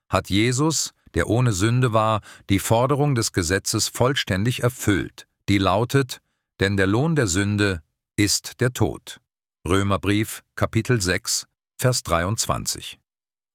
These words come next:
Deshalb war das Kreuz nicht ein bloßes Symbol des Opfers, sondern der Ort, an dem die Strafe für die durch die Taufe übertragenen Sünden vollstreckt wurde, und der Ort, an dem die Gerechtigkeit Gottes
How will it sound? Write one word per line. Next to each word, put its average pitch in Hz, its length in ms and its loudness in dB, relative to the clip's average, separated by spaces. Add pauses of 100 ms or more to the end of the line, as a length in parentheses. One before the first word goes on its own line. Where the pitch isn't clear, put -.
(100)
Deshalb 131 460 0
war 107 120 2
das 101 200 -2
Kreuz 107 460 -2
nicht 127 260 -2
ein 90 180 0
bloßes 104 520 0
Symbol 92 420 0
des 101 180 -2
Opfers, 120 520 0 (280)
sondern 123 440 2
der 90 200 0
Ort, 110 380 0 (180)
an 85 200 -2
dem 101 160 0
die 98 120 2
Strafe 104 560 0
für 98 200 0
die 120 320 2 (240)
durch 95 180 0
die 90 160 -2
Taufe 117 400 0
übertragenen 98 800 0
Sünden 117 440 2
vollstreckt 120 600 -2
wurde, 64 360 -2 (340)
und 101 200 0
der 87 160 0
Ort, 117 320 0 (260)
an 113 140 2
dem 127 180 2
die 117 120 0
Gerechtigkeit 120 840 -2
Gottes - 560 0